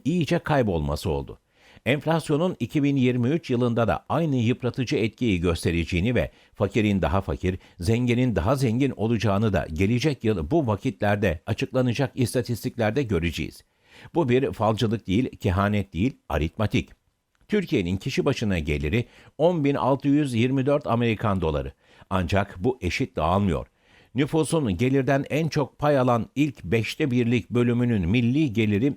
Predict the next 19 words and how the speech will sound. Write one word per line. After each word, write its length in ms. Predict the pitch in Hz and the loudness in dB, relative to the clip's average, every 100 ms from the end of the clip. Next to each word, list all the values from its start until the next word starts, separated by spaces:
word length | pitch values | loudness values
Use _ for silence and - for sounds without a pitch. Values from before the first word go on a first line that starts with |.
| - | -2
yirmi 340 | 90 135 156 | 0 2 2
altı 320 | 147 143 170 | 0 0 0
bin 260 | 147 147 - | 0 -2 0
dört 220 | 147 143 | 0 0
yüz 160 | 151 135 | -4 0
elli 220 | 123 131 | 2 2
üç 180 | 139 139 | 2 0
Amerikan 540 | 127 127 123 127 117 | 0 2 0 0 0
doları. 340 | 82 76 65 60 _ _ - _ | 0 -2 -2 -6 _ _ -20 _
Gelirden 520 | 87 135 147 139 156 - | 0 2 2 2 0 -2
en 240 | 139 180 160 | -4 0 0
düşük 320 | 143 156 - | 0 -4 -2
payı 260 | 110 135 | 0 2
alan 340 | 123 104 87 78 | 2 2 0 0
beşte 320 | 95 - 156 | -2 -2 0
birlik 320 | 143 113 98 | 0 0 -2
kesimse 440 | - 98 151 - 90 | -4 -2 -4 -2 -4
kişi 300 | 139 139 160 | -2 -2 0
başına 380 | 143 120 92 | 0 0 -2